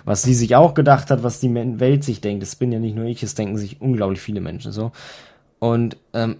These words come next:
Escapism, ja, weg von der realen Welt, weg von diesem ganzen Bösen, weg von diesen schlechten Zeiten, rein in eine neue Welt, in eine andere Welt, in Träume. Träume sind wahnsinnig toll, weil Träume können wir steuern.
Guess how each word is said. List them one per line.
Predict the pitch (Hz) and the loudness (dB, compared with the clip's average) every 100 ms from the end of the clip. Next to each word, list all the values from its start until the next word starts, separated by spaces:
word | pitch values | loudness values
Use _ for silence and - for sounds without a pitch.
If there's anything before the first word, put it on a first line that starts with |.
| _ | _
Escapism, | 131 135 - 123 113 - 131 101 87 117 _ - | -2 -2 -2 -2 0 2 2 2 -6 -12 _ -10
ja, | 95 85 _ _ _ _ _ _ _ - | -8 -8 _ _ _ _ _ _ _ -16
weg | 98 98 98 135 147 - - | -14 -10 0 2 0 -8 -20
von | - - 117 117 120 - | -20 -8 -4 -2 -4 -8
der | 117 110 104 | -4 -4 -2
realen | 101 98 107 101 | 0 0 0 -4
Welt, | 92 82 - 104 | -4 -6 -6 -2
weg | 147 143 | -2 -4
von | - 123 120 | -6 -2 -2
diesem | 117 113 113 | -2 -2 -4
ganzen | 101 110 117 107 107 | -4 -6 -8 -10 -8
Bösen, | 113 117 127 123 117 - - - _ | -2 2 2 0 -6 -10 -20 -20 _
weg | - 127 - | -4 -2 0
von | 127 | 0
diesen | 120 110 | 0 -2
schlechten | 101 110 113 - | -4 -6 -6 -10
Zeiten, | - 101 107 95 | -4 0 0 -4
rein | 104 98 90 107 139 | -10 -4 -2 0 0
in | - 123 | -2 -4
eine | 117 | -2
neue | 117 113 117 113 71 | -4 -2 -2 -2 -4
Welt, | 69 90 | -8 -6
in | 98 | -6
eine | 104 | -4
andere | 107 139 120 101 | 0 2 2 0
Welt, | 101 107 | -2 -2
in | - 113 - | -6 -10 -8
Träume. | - 127 135 95 - | 0 4 4 0 -8
Träume | - - 147 160 | -2 2 4 4
sind | 147 | 4
wahnsinnig | 139 131 160 151 | 4 4 0 -4
toll, | - 175 151 | 0 2 4
weil | 117 | 0
Träume | 113 131 147 156 | 2 2 2 0
können | 147 147 | 0 2
wir | 139 | 2
steuern. | 139 180 175 113 | 0 2 2 2